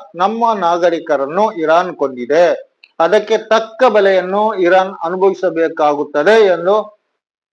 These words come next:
ಹೇಳಿದ್ದಾರೆ. ಅಲ್ಲ, ಈ ಕೂರಿ ಮನುಷ್ಯ ಗಾಜಾದಲ್ಲಿ ಎಷ್ಟು ಸಾವಿರ ನಾಗರಿಕರನ್ನು ಕೊಂದಿದ್ದಾರೆ,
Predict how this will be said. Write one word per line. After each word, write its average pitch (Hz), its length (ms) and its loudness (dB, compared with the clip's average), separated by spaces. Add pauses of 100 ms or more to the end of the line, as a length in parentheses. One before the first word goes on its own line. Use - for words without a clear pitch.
ಹೇಳಿದ್ದಾರೆ. 139 760 -2 (160)
ಅಲ್ಲ, 175 220 0
ಈ 233 420 0
ಕೂರಿ 247 420 0
ಮನುಷ್ಯ 180 500 -2 (560)
ಗಾಜಾದಲ್ಲಿ 208 800 4
ಎಷ್ಟು 190 440 -2
ಸಾವಿರ 196 500 2
ನಾಗರಿಕರನ್ನು 180 1120 0
ಕೊಂದಿದ್ದಾರೆ, 156 680 0